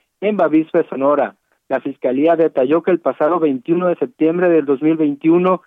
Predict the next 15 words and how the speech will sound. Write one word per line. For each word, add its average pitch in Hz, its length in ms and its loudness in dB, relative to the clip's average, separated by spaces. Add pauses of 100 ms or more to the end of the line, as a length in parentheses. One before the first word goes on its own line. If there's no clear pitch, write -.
(200)
el 147 120 -4
Centro 175 260 0
de 185 80 0
Justicia 180 540 -4
Penal 165 380 -2
Federal 170 600 -2
en 160 120 -2
el 156 140 0
Estado 156 360 0
de 139 140 -4
México, 147 540 0
en 165 120 -2
Almoloya 156 560 0
de 143 80 -4
Juárez, 151 400 0